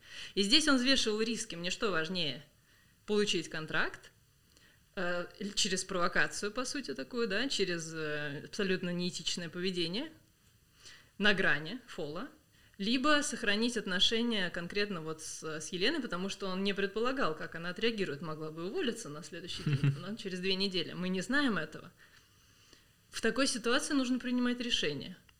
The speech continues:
Speaker 1: И руководителю нужно учитывать куда больше факторов для принятия решений, чем среднестатистическому сотруднику коллектива, у которого меньше ответственность. Поэтому бывает и так.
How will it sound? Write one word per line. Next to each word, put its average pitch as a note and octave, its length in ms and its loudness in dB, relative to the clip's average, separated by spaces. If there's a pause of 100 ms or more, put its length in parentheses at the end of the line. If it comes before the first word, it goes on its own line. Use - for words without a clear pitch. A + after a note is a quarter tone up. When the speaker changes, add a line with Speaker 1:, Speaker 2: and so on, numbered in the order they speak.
(240)
Speaker 1:
И F#3+ 300 0 (300)
руководителю G3 1080 2
нужно F3+ 680 0
учитывать F#3 580 -2
куда F3+ 220 0
больше A3+ 320 2
факторов E3 580 -4 (420)
для E3 120 -6
принятия F3 440 -4
решений, F#3+ 420 0
чем E3 500 -4
среднестатистическому G3 1040 -2 (640)
сотруднику F#3 540 -2
коллектива, G3+ 600 -4
у F#3+ 40 -12
которого F#3 380 -4
меньше G3 320 2
ответственность. F3+ 720 -8 (960)
Поэтому G3 340 0
бывает F#3+ 340 6
и D4 60 2
так. C4+ 320 4